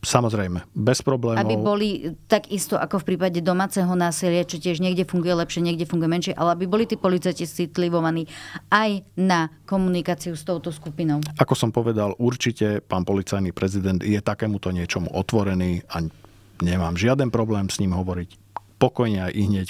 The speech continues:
Speaker 1: po tom, ako nahráme túto reláciu. Čiže to je jedna vec. E,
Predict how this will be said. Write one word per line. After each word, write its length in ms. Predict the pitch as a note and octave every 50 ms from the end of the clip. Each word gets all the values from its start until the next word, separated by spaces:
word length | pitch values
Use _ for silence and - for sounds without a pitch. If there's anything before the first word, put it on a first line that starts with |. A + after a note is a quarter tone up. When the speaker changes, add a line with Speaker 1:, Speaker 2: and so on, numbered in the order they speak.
| - -
Speaker 1:
po 320 | G2 F#2+ F#2 F#2+ E2+ - - _ -
tom, 160 | - G2 G2
ako 240 | F#2 F2+ - F2+ F2
nahráme 400 | F2+ F2+ F2+ F#2 F2+ E2+ E2+ E2+
túto 240 | - E2+ - - E2+
reláciu. 480 | - E2 E2 D#2 D#2 - - F#2+ F#2 F#2 - - - - - - - - - - - - - - - - - - - - - - - - -
Čiže 160 | - - -
to 80 | - A2+
je 100 | A2 G#2 G2+
jedna 140 | F#2+ G2 F2+
vec. 240 | F2+ F2+ - -
E, 20 | -